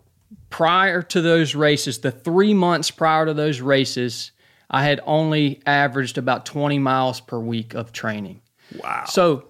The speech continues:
Speaker 1: the, the, the time commitment,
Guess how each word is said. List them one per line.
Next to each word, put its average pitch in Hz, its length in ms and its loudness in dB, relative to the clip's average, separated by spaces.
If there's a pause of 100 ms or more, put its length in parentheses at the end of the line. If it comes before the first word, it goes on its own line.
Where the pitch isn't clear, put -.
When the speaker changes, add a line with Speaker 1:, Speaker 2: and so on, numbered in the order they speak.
Speaker 1:
the, 170 480 0
the, 175 340 -2 (220)
the 160 200 2
time 208 640 0
commitment, 156 880 0